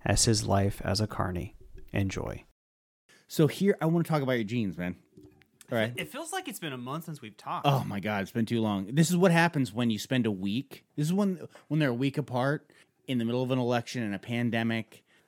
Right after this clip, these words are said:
Speaker 2: Um,
Speaker 1: How long has it actually been? Is it the normal amount of time?
Speaker 2: I think it's been a week.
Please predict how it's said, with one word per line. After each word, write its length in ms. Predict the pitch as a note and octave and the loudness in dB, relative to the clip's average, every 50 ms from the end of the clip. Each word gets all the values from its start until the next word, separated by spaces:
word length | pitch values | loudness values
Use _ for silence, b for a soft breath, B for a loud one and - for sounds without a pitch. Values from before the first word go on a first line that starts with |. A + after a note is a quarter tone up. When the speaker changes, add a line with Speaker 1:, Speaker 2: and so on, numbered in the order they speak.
| _ _ - | _ _ -8
Speaker 2:
Um, 440 | A#2 A2 G#2+ G#2 G2+ G2+ G2+ G2 G2 | -6 -4 -2 0 0 0 -2 -2 -2
Speaker 1:
How 80 | G2+ | -2
long 140 | - D#4+ E4+ | -4 -4 -6
has 120 | D#4+ - C4 | -6 -8 -8
it 60 | - - | -4 -2
actually 400 | D3 E3+ F#3 - - F#3 E3 D3+ | -2 -2 -2 -2 -6 -4 -4 -4
been? 220 | C#3+ D#3+ D3 A#2 | -4 -4 -6 -6
Is 140 | A2+ C3 D3 | -6 -8 -10
it 100 | F3+ G3 | -10 -12
the 80 | F#3+ E3+ | -10 -8
normal 380 | E3 D#3 C#3+ C3+ C#3 D3+ D#3 | -6 -4 -4 -4 -4 -4 -6
amount 200 | D3 C#3+ C3+ C3+ | -6 -6 -6 -6
of 60 | C3+ - | -8 -10
time? 240 | - A#2 A2+ A#2 | -10 -10 -8 -6
Speaker 2:
I 60 | A2 A#2 | -4 0
think 220 | D3 F3+ F3+ D3 | 2 2 2 0
it's 100 | B2+ - | -2 -6
been 200 | - B2+ B2 B2+ | -4 -4 -2 -2
a 60 | A#2+ | -2
week. 360 | G2+ E2+ F2 A2+ B2+ _ - | -4 -4 -6 -8 -10 _ -20